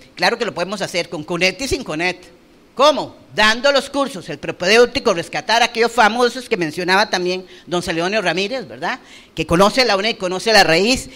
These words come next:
y que al final se cambió los estudios generales, porque en realidad los estudios generales en la uned nacieron como propedéuticos, es volver a darlos. Ahora que se ofrece la carrera de ingeniería industrial, ahora sí les interesa a los propedéuticos, porque están dando unos cursos especiales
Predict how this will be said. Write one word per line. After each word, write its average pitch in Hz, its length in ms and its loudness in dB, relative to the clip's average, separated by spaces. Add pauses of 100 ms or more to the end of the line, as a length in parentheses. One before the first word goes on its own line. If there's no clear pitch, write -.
(140)
y 165 120 -4
que 185 100 0
al 175 80 6
final 202 300 2
se 285 120 0
cambió 190 360 2
los 208 120 -2
estudios 220 300 -2
generales, 226 500 2
porque 175 220 -8
en 165 140 -2
realidad 165 440 2 (200)
los 175 140 -8
estudios 226 260 0
generales 233 400 2
en 226 80 0
la 180 80 0
uned 202 240 -2
nacieron 202 380 -4
como 160 220 -8
propedéuticos, 240 760 -2 (500)
es 240 180 6
volver 254 640 2
a 170 120 2
darlos. 226 360 4 (300)
Ahora 254 340 4
que 285 60 -10
se 277 120 -2
ofrece 277 300 -2
la 269 120 0
carrera 233 320 0
de 262 60 -4
ingeniería 240 420 -4
industrial, 254 480 -2 (180)
ahora 240 260 2
sí 254 120 -10
les 240 100 -6
interesa 214 400 -6
a 247 60 -6
los 208 80 -12
propedéuticos, 180 640 -6 (220)
porque 165 160 -8
están 202 200 -2
dando 220 280 -2
unos 240 200 -8
cursos 240 320 -12
especiales 247 580 0